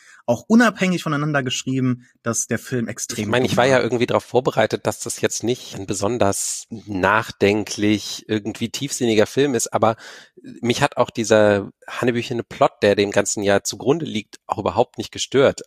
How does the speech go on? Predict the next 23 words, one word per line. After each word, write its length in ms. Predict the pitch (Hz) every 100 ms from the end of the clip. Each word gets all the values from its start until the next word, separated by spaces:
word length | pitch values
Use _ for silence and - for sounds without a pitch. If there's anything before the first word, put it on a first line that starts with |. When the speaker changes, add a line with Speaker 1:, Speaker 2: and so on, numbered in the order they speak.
| -
Speaker 2:
aber 500 | 104 98 101 98 -
ich 140 | -
fand 180 | 110 104
ihn 120 | -
auch 200 | 98 -
wirklich 360 | 98 92 - - _ _
in, 200 | 123 135
in 180 | 113 113
seiner 380 | 110 110 104
Ausführung 640 | 110 120 - - 92 87 87 -
dann 180 | 90
sehr, 240 | 85 95 98
sehr 140 | 98
dumm. 260 | 87 90 90
Also, 220 | 92 104
dass 200 | 98 -
die 220 | 107 101 - - - _ _
Charaktere 680 | - 110 110 - 113 113 101
alle 160 | 98 101
so 120 | 101
schreckliche 800 | - - 110 - 104 - 95 92
Stereotypen 1000 | - - 110 113 98 98 - 101 - 90
sind. 520 | 92 95 95 92 -